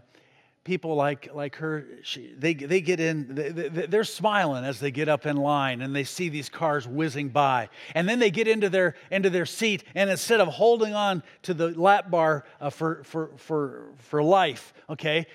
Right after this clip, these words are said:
when they go up to the top, they raise their hands. They're so excited that they wanna be weightless as they experience this ride.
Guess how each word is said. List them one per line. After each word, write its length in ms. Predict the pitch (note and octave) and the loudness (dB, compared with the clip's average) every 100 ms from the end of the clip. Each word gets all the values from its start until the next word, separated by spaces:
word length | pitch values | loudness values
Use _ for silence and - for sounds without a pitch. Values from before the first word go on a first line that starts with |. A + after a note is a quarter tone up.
| - - | -20 -6
when 220 | D3+ F#3 | -2 2
they 160 | G#3+ | 2
go 180 | A3+ G#3+ | 4 4
up 120 | G#3+ | 2
to 100 | - | -2
the 120 | F#3 F#3+ | -8 -6
top, 420 | F#3 G3+ - - | 0 0 0 4
they 160 | C4 | 6
raise 340 | C4+ C4 C#4 B3 | 6 4 4 0
their 180 | C#4+ B3+ | 0 2
hands. 520 | C#4 D4 D4 F3 - - | 4 4 2 -2 -8 -4
They're 140 | D4 | -2
so 220 | D4+ D4 D4 | 0 2 2
excited 640 | D4 - C#4 C#4+ C#4 F3+ - - | 2 0 2 4 4 0 2 4
that 160 | A#3+ | 6
they 100 | B3+ | 6
wanna 240 | C#4 C#4 A#3+ | 6 4 4
be 160 | C4 | 2
weightless 640 | B3 C4+ D4+ G#3+ G3+ - | 6 6 6 2 -2 2
as 160 | G#3 D#3 | 2 2
they 140 | F#3+ | 0
experience 640 | F3+ - - A3+ G3 E3 C#3+ | -2 -4 0 4 4 0 -4
this 260 | E3 D#3 E3+ | -4 -4 0
ride. 400 | D#3+ D3 A#2+ | 2 2 0